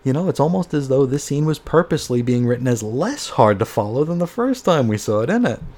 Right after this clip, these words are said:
Hmm. Anyhow, the ducks come face to face, which, for whatever reason, gives Nuggo the idea to create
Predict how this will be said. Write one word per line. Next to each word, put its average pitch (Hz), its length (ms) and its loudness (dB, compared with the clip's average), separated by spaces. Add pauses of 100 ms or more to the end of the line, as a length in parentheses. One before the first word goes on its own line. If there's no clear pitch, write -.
(520)
Hmm. 175 720 0 (1120)
Anyhow, 104 640 -4 (380)
the 113 80 -4
ducks 117 260 -2
come 120 220 0
face 123 260 -2
to 117 80 -10
face, 202 340 -4
which, 196 300 -6
for - 160 0
whatever 180 400 4
reason, 120 340 2
gives 131 220 0
Nuggo 175 460 0
the 175 160 -2
idea 123 340 0
to 131 80 -2
create 127 460 -2